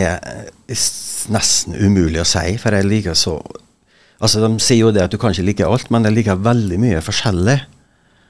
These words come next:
Og da går det mye i gamle ting, altså. Jeg liker jo veldig godt Mo-, Moody Blues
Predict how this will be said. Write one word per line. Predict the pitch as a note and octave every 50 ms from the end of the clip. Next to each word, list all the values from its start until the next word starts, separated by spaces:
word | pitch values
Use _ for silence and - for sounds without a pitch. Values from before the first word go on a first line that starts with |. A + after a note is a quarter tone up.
| _ _ _ - C#3+ B2+
Og | A#2 A2 G#2+ G#2 G2 G2 G2+ F#2+ F#2+ F#2+ F#2+ F#2+ F#2+ F#2
da | - F#2 G#2
går | A2+ B2+ A#2 F#2+ D#2 D#2+ E2+
det | G2+
mye | C#3 F3 D#3 A2 F#2
i | F2+ F2 G2+
gamle | - G#2+ G2+ G#2 G#2+ G2+ F2+ - F2+
ting, | - A2 A#2 D3
altså. | E3 D3 A#2 - - G2+ G#2 G#2
Jeg | G2 A2 G#2+
liker | A#2 - F#2+ F2+ F#2
jo | F#2
veldig | G#2 G2+ F#2+ F#2 F#2+
godt | G#2 G2+ - G2+
Mo-, | G2+ G#2 - -
Moody | - A2+ A2+ G#2 F#2+ F2+ F2
Blues | F2+ F#2 F2+ F#2+ G2 A2 A2+ - - - -